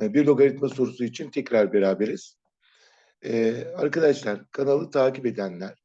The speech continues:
bir önceki soruyu takip edenler, çözmeye çalışanlar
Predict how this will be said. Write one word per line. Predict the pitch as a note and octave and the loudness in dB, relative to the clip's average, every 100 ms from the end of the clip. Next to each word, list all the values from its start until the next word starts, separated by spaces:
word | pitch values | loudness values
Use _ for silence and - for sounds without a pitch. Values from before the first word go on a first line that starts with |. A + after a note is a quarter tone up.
| - | -4
bir | B2+ | 0
önceki | C3+ B2+ - | 0 -2 -8
soruyu | C#3+ A#2 G#2 G#2+ G#2 | -8 -6 -4 -6 -8
takip | - A#2 A#2 B2 | -2 -2 -2 -2
edenler, | A2+ F#2+ F2 F#2 - | -2 -2 -8 -14 -14
çözmeye | - B2 B2 C#3 | -2 0 2 0
çalışanlar | C3+ G#2 - F#2+ F2+ G#2 | 0 -6 -6 -10 -6 -8